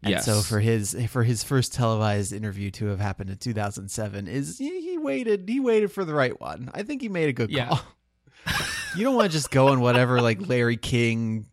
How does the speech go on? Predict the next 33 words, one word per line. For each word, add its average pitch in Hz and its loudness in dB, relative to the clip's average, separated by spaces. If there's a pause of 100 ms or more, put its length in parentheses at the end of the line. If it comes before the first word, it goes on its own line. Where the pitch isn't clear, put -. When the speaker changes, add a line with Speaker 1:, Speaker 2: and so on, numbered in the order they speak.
(560)
Speaker 1:
Jay 117 0
Leno 117 2
late 110 -2
night 107 -4
flash 110 -2
in 101 -6
the 101 -4
pan 101 -4 (100)
show 104 -2 (1000)
Speaker 2:
Uh-huh. 127 2 (300)
Speaker 1:
that 117 -2
comes 113 0
along. 104 0
Speaker 2:
That's 117 4
Speaker 1:
You 127 4
wanna 135 4
Speaker 2:
true. 131 6
Speaker 1:
wait 135 2
for, 131 -2
you 127 -2
wanna 143 0
wait 143 2
for 147 -2
the 123 0
biggest 131 0
one, 110 -2
and 107 -6
I 101 -2
think 117 -4
that 117 -4
he 120 -4
did 113 -6
that. - -10